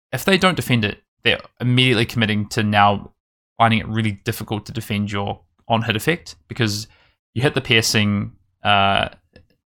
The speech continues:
sorry, you come in, it has piercing itself, so it's hard to block out the equipment, and then it gives minus one to attack actions defending. Now all of a sudden you come in with a, a one for five or a zero for four afterwards,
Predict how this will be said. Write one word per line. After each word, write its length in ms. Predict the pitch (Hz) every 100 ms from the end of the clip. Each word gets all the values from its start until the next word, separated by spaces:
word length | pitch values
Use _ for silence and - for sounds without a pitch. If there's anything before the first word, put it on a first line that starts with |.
| _ _
sorry, 220 | - 95
you 100 | 98
come 240 | 107 151 131
in, 100 | 110
it 80 | 113
has 140 | 127
piercing 260 | - 104 90
itself, 240 | - 92
so 40 | 85
it's 60 |
hard 160 | - 107
to 60 |
block 140 | - 107
out 80 | 76
the 60 |
equipment, 300 | 101 117 98
and 80 | 104
then 60 | 110
it 60 | 98
gives 160 | 107
minus 380 | 107 104 104 -
one 200 | 101 107
to 240 | - 107 -
attack 260 | - 101
actions 300 | 95 - 107
defending. 460 | - 113 123 175 196 _ _ _ -
Now 100 | 135
all 60 |
of 60 | 127
a 20 |
sudden 200 | 113 110
you 60 | 110
come 160 | 117 110
in 60 |
with 120 | 104 104
a, 260 | 101 95 - _ _ _
a 80 | 117
one 200 | 113 117
for 100 | 123
five 340 | - 104 104
or 120 | 104 104
a 40 |
zero 200 | 104 107
for 80 | 107
four 340 | - 107 101
afterwards, 560 | 104 110 - - 123 -